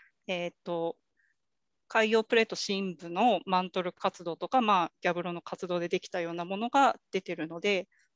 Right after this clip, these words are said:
そっちと比べつつ、あの、この判例岩がどうやって変形していった、その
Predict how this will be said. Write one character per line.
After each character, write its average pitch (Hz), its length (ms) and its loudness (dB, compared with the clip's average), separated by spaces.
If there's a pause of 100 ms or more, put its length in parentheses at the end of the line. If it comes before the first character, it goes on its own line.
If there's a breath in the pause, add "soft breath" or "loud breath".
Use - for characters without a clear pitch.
そ - 120 -4
っ - 40 -2
ち - 140 -10
と 262 120 2
比 - 160 -6 (140)
べ 185 100 0
つ - 220 -20
つ、 214 340 -2 (600)
あ 175 160 -2
の、 165 260 -10 (600)
こ 214 120 -4
の 196 80 -2
判 202 220 2
例 196 100 2
岩 190 160 -2
が 185 100 -4
ど 214 80 0
う 208 40 4
や - 20 2
っ - 40 -2
て 170 100 -8
変 180 180 -8
形 170 200 -4
し - 60 -10
て - 120 -10
い 165 40 -6
っ - 40 -14
た、 - 180 -18
そ - 140 -10
の 175 160 -8